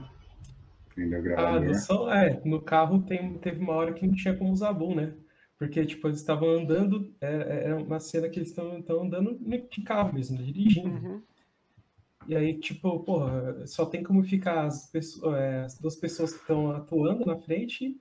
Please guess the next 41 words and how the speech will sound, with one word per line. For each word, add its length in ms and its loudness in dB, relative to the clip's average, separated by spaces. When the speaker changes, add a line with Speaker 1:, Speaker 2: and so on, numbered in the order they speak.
Speaker 3:
Uhum. 360 -12
Speaker 2:
o 60 -20
cara 240 2
que 60 -10
tá 80 -2
filmando 580 2
e 140 0
eu 160 2
atrás, 500 -4
né? 260 -8
Então 260 -6
eu 60 -4
tinha 220 -8
que 80 -12
dar 160 -2
um 80 0
jeito 220 -2
de 100 -10
pegar 360 -4
ali, 280 0
eu 160 4
tive 220 -10
que 360 -4
tirar 340 0
o 60 2
rádio 280 0
do 140 -4
carro, 400 -2
colocar 480 0
ele 80 -2
no 100 -4
lugar 240 -2
do 120 0
rádio 500 -4
pra 140 -6
ver 160 -6
se 240 -4
pega. 560 -6
Speaker 3:
Nossa, 960 -8
cara. 640 -4
Speaker 2:
É. 200 -6